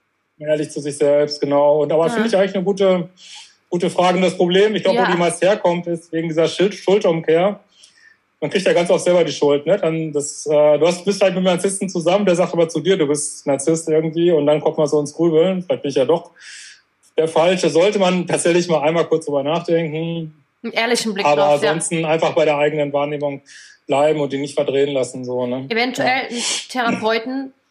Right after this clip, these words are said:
Speaker 2: zur Hilfe ziehen.
Speaker 1: Oder das, genau, genau,
Speaker 2: Ne?
Speaker 1: ja.
Speaker 2: Und
Speaker 1: Mhm,
Speaker 2: sich mal
Speaker 1: genau.
Speaker 2: spiegeln lassen und so. Von den an-,
Speaker 1: Ja,
Speaker 2: würde,
Speaker 1: ja.
Speaker 2: so würde ich's machen, glaube ich. Das ist gut.
Speaker 1: Ja.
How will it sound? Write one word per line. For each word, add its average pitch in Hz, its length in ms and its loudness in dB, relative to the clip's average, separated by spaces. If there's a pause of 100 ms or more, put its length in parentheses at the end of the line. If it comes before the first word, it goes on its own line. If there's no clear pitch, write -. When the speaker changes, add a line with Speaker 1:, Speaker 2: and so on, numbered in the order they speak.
(180)
Speaker 2:
zur 262 400 -4
Hilfe 285 280 -6
ziehen. 156 80 0
Speaker 1:
Oder 156 160 0
das, 135 440 -2
genau, 127 360 -2 (200)
genau, 117 260 -2
Speaker 2:
Ne? 233 120 -2
Speaker 1:
ja. - 280 -4
Speaker 2:
Und 240 120 -4
Speaker 1:
Mhm, - 40 -4
Speaker 2:
sich 254 160 -4
mal 247 80 -2
Speaker 1:
genau. - 140 -4
Speaker 2:
spiegeln 247 320 -2
lassen 208 340 -4
und 196 100 -8
so. 202 220 -6
Von 214 100 -4
den 202 120 -2
an-, 208 120 -4 (300)
Speaker 1:
Ja, 135 180 0 (200)
Speaker 2:
würde, 208 240 0
Speaker 1:
ja. 165 60 -2
Speaker 2:
so 208 180 -8
würde 220 160 0
ich's - 180 -10
machen, 208 340 -4
glaube 190 360 -2
ich. - 240 -12 (540)
Das 226 120 -10
ist - 160 -16
gut. 233 180 -14
Speaker 1:
Ja. 131 240 0